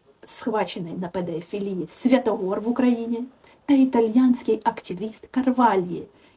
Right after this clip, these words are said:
який навіть просив депутатів обмежити свободу слова в Європі, щоб захиститися від «АЛЛАТРА».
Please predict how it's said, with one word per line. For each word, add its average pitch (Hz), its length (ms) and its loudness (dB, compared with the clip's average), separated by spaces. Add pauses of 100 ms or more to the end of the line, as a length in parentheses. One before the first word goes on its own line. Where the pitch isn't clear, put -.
який 226 260 2
навіть 220 420 2 (300)
просив 262 540 4
депутатів 226 880 0 (180)
обмежити 226 720 6
свободу 180 500 -4
слова 220 500 2 (120)
в 185 100 -4
Європі, 220 560 0 (680)
щоб 220 300 4
захиститися 220 1120 2 (360)
від 247 360 4
«АЛЛАТРА». 220 680 4